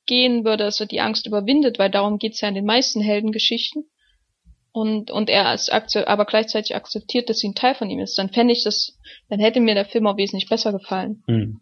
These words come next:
Speaker 1: Aber dadurch hat er einfach so einen Moment des, der völligen, völligen Irre-, Irre-, Irre-, Irr-, Irr-, Irr-, Irr-,
Speaker 2: <laughs>
Speaker 1: Irrealität drin. Und, äh, das lässt sich natürlich nicht so leicht übersehen.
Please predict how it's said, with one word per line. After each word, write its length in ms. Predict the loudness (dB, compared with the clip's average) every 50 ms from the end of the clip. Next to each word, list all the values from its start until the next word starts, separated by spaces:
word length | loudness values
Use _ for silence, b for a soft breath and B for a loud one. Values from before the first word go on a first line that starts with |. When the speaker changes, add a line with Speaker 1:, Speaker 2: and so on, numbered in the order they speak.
| _ _
Speaker 1:
Aber 200 | 0 2 2 4
dadurch 340 | 4 4 4 4 2 2 2
hat 100 | 2 2
er 60 | 2
einfach 180 | 2 0 -2 -2
so 160 | -2 -2 -2
einen 100 | 0 0
Moment 400 | 0 2 2 2 2 0 0 -2
des, 320 | -2 -2 -2 -6 -8 -6 _
der 60 | -8 -8
völligen, 880 | -8 -4 -2 0 0 0 -2 -4 -4 -2 -2 -2 -2 -2 -4 -6 -10 -8 -6
völligen 300 | -4 -4 -4 -4 -6 -10 0
Irre-, 360 | 0 2 2 4 2 0 0 -4 _ _
Irre-, 360 | -2 0 2 2 2 0 0 -4 _ _ _
Irre-, 600 | -4 -2 0 0 -2 0 -2 -2 -4 -6 -8 -4
Irr-, 240 | 2 4 4 4 4 -2 _ _
Irr-, 200 | 2 2 2 0 _ 2
Irr-, 260 | 2 4 4 2 -4 _ _ _ 2
Irr-, 260 | 2 2 2 0 -4 -4
Speaker 2:
<laughs> 180 | -4 0 0
Speaker 1:
Irrealität 840 | 2 4 4 4 4 4 4 2 0 -4 -4 0 2 2 2 0 -6 -16 _ _ _ _ _
drin. 180 | -2 0 0 0 0 -2 -10 _ _ B 0 B B B B B B B B B B B B B B B B _ _ _
Und, 720 | 2 4 6 6 6 6 4 4 2 2 2 0 -2 -4 -8 -14 -18 B B B B B B B B B B _ _ _ _
äh, 280 | -2 -2 0 0 0 0
das 320 | 2 0 0 0 0 2
lässt 220 | 2 2 2 0 -4
sich 180 | -4 -2 0
natürlich 320 | 0 0 0 0 -2 -2 -2
nicht 140 | -2 -2
so 80 | 0 0
leicht 280 | 0 0 0 0 -2 -2
übersehen. 600 | -2 -2 0 0 0 0 0 0 -2 -4 -4 -8